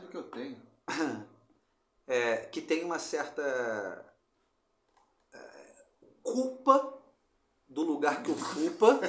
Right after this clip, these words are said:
Speaker 1: <laughs>
Speaker 2: Sacou?
Speaker 1: Sim, é.
Speaker 2: Tem uma certa culpa do lugar que ocupa e por conta dessa culpa tenta se aproximar e conectar a imagem dela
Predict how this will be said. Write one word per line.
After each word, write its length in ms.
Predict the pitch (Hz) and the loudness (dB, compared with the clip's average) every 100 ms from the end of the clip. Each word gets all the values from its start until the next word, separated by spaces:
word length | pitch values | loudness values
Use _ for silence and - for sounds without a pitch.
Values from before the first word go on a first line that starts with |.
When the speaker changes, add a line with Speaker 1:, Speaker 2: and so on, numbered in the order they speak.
| - - 220 - 202 - 185 - | -2 -2 0 0 0 0 -2 0
Speaker 1:
<laughs> 880 | 185 - 170 170 - 151 - - 160 | -2 0 -2 -2 -2 -2 -4 -4 0
Speaker 2:
Sacou? 440 | 139 127 160 175 - - | 2 4 6 4 0 -14
Speaker 1:
Sim, 360 | - 151 147 120 | -8 0 2 2
é. 240 | 123 110 - - _ - _ _ | 0 -4 -14 -20 _ -20 _ _
Speaker 2:
Tem 120 | - 170 | -4 0
uma 140 | 175 | 0
certa 300 | 185 185 190 | 0 0 0
culpa 340 | - 220 - 233 | -4 -4 2 2
do 80 | |
lugar 340 | 214 196 180 - | 4 2 2 0
que 80 | 170 | -4
ocupa 580 | - 156 170 - 214 - - | -4 -4 -4 -2 -4 -6 -14
e 80 | 180 | -14
por 500 | - 233 - - - - | -8 -6 -6 -10 -14 2
conta 440 | 233 320 339 - | 4 6 4 2
dessa 280 | 214 208 208 | 2 0 -2
culpa 680 | - - 170 190 214 233 240 - _ _ _ _ _ | -4 -8 -6 -4 0 0 -2 -18 _ _ _ _ _
tenta 300 | 196 226 233 | -4 4 4
se 260 | 226 - 240 | 4 2 4
aproximar 840 | 233 226 226 226 226 160 165 226 - | 2 4 2 2 0 2 2 0 -4
e 60 | 185 | -8
conectar 720 | - 214 214 - - 214 277 | 2 2 2 -4 4 8 8
a 80 | |
imagem 440 | 302 240 214 214 185 | 6 2 0 -2 0
dela 520 | 139 147 165 214 | 4 4 4 0